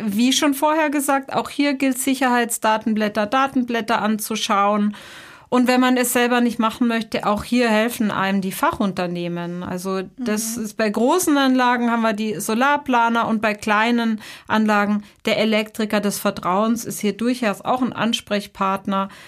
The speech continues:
Speaker 1: wenn man sich das einfach, wenn man nicht weiß, wo die Qualitätsunterschiede liegen.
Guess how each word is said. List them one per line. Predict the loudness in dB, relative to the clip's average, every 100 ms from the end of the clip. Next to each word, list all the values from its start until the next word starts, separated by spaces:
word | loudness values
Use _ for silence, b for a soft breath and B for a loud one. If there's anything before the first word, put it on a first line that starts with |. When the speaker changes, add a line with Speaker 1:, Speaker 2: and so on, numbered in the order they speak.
| B B
Speaker 1:
wenn | 2 4
man | 2
sich | -2 -4
das | -4
einfach, | -2 -2 -2 -6 -2
wenn | 2
man | 4 2
nicht | 2
weiß, | 2 0 0 0
wo | 2 2
die | 2 0
Qualitätsunterschiede | 0 2 0 0 0 0 -2 -2 0 0 -2 -2
liegen. | -4 -4 -6 -6 -8 -10